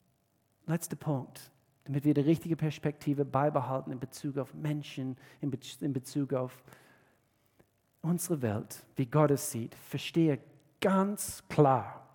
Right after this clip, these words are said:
wer der Feind ist. Und ich möchte euch et-, etwas verraten heute Morgen. Dein Nachbar jetzt gerade in diesem Augenblick dort in Benson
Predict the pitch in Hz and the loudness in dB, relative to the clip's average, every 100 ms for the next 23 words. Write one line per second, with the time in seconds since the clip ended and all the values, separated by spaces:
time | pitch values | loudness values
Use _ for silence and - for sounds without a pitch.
0 | _ _ _ _ _ 139 135 127 131 127 | _ _ _ _ _ 0 0 2 0 -2
1 | 117 123 - - _ _ _ _ _ _ | -6 -12 -14 -20 _ _ _ _ _ _
2 | _ _ _ _ _ _ _ _ - 135 | _ _ _ _ _ _ _ _ -4 -2
3 | 123 123 156 160 160 135 - - - _ | 0 2 2 4 4 4 2 -18 -20 _
4 | - 143 - - 151 135 123 135 143 151 | 0 0 0 -2 0 2 0 4 4 4
5 | 143 135 139 143 139 - - - 135 131 | 2 0 0 0 -2 -8 -16 0 2 4
6 | 139 165 - 156 147 - 139 135 143 143 | 4 4 6 6 4 2 0 2 0 0
7 | 127 123 127 127 127 139 156 143 131 120 | -2 -2 0 -2 0 0 0 2 0 0
8 | - 117 | -6 -6